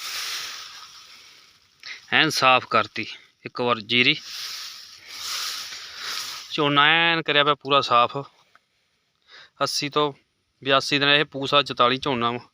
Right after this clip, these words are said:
ਦੋਸਤੋ, ਕੁਮੈਂਟਾਂ 'ਚ ਜ਼ਰੂਰ ਦੱਸਿਆ ਕਰੋ ਤੇ ਕਿਹੜੀ ਕਿਹੜੀ ਤੁਸੀਂ ਦਵਾਈ ਯੂਜ਼ ਕਰਦੇ ਹੋ ਤੇ ਕਿੰਨੀ ਕਿੰਨੀ ਤਰੀਕ ਦਾ, ਮਤਲਬ ਆਪਣੇ ਕੋਲ ਜਿਹੜੀ ਲਾਇਆ ਹੋਇਆ ਪੂਸਾ ਚੁਤਾਲੀ ਝੋਨਾ।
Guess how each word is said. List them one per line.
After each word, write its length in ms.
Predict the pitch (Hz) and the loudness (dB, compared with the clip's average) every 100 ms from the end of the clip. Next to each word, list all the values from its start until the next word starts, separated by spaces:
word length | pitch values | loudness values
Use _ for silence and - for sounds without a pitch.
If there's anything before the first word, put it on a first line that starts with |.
| _ _ _ _ _ _ _ _ _ _ _ _ _ _ _ _ _ _ _ _ _ - - - _ - | _ _ _ _ _ _ _ _ _ _ _ _ _ _ _ _ _ _ _ _ _ -20 -20 -20 _ 0
ਦੋਸਤੋ, 280 | 143 151 160 | 2 2 0
ਕੁਮੈਂਟਾਂ 460 | 156 151 143 156 | 2 2 4 4
'ਚ 40 | 143 | 4
ਜ਼ਰੂਰ 240 | 131 147 | 0 0
ਦੱਸਿਆ 280 | 147 - 143 | 0 2 2
ਕਰੋ 180 | 143 151 - - - - - - _ _ _ _ - - _ _ _ _ _ _ _ _ - - - _ _ _ _ - | 2 -2 -4 -20 -20 -20 -20 -20 _ _ _ _ -20 -20 _ _ _ _ _ _ _ _ -20 -20 -20 _ _ _ _ -6
ਤੇ 420 | 131 127 123 123 _ _ - | -2 0 -2 -4 _ _ -4
ਕਿਹੜੀ 220 | 143 147 | 0 0
ਕਿਹੜੀ 220 | 156 147 | -2 -2
ਤੁਸੀਂ 220 | 143 139 | -4 -4
ਦਵਾਈ 260 | 127 131 131 | 0 2 2
ਯੂਜ਼ 240 | 127 131 123 | 0 -4 2
ਕਰਦੇ 340 | 143 139 147 | 2 4 2
ਹੋ 120 | 147 147 _ _ _ _ _ _ | 0 -6 _ _ _ _ _ _
ਤੇ 100 | 143 | -8
ਕਿੰਨੀ 280 | 131 139 143 | -4 -2 -2
ਕਿੰਨੀ 280 | 143 143 135 | 0 -4 -2
ਤਰੀਕ 260 | 135 127 | -4 -2
ਦਾ, 160 | 131 135 | 0 0
ਮਤਲਬ 280 | 135 131 131 | 2 0 2
ਆਪਣੇ 300 | 135 - 135 | 2 0 -4
ਕੋਲ 180 | 135 139 | -4 -4
ਜਿਹੜੀ 320 | 139 139 139 110 | -4 -4 -6 -2
ਲਾਇਆ 280 | 131 127 | 2 4
ਹੋਇਆ 180 | 127 135 | 4 2
ਪੂਸਾ 360 | - 123 - 135 | 0 -4 0 0
ਚੁਤਾਲੀ 340 | 127 127 127 | 2 0 0
ਝੋਨਾ। 360 | 123 139 127 | 0 0 2